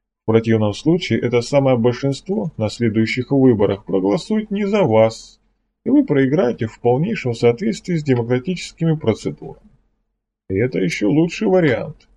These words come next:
В худшем вас просто скинут без всяких процедур, как это уже было с вашими предшественниками и коллегами в преснопамятном октябре семнадцатого. Тогда у власти тоже стояли люди очень демократично настроенные, но не принимающие близко к сердцу интересы темного большинства.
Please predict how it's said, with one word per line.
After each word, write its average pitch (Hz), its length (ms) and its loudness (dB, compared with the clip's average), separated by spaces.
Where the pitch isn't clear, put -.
В - 40 -20
худшем 202 320 2
вас 180 180 4
просто 202 400 0
скинут 190 380 0
без 156 180 0
всяких 180 400 -2
процедур, 131 680 2
как 120 200 -4
это 123 180 0
уже 127 200 2
было 156 260 4
с - 100 -12
вашими 135 380 0
предшественниками 127 1000 -2
и 131 80 -8
коллегами 131 600 -2
в 120 100 -12
преснопамятном 120 840 -2
октябре 110 480 -2
семнадцатого. 101 800 -6
Тогда 202 320 2
у 190 60 6
власти 185 380 2
тоже 170 260 2
стояли 135 420 4
люди 135 320 4
очень 143 320 0
демократично 135 680 0
настроенные, 104 840 0
но 277 80 -2
не 180 80 2
принимающие 131 720 2
близко 123 320 2
к - 80 -16
сердцу 131 400 -2
интересы 117 460 -2
темного 107 420 0
большинства. 113 720 -4